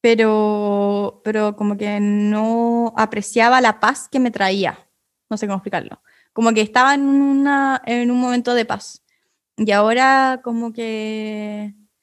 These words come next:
me enseñó que, que como que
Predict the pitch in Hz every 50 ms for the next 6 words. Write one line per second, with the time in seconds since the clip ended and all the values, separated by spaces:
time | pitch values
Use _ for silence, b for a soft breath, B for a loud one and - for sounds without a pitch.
0 | _ _ _ _ _ _ _ _ _ _ _ _ - 226 226 233 226 226 220 -
1 | 233 233 226 226 233 247 262 269 269 262 262 254 254 262 254 254 254 247 247 247
2 | 247 247 247 240 240 240 240 240 233 - - _ _ _ _ _ _ _ _ _
3 | _ - 240 240 240 233 233 233 226 226 226 226 220 226 220 220 220 214 214 208
4 | 208 208 202 196 - - _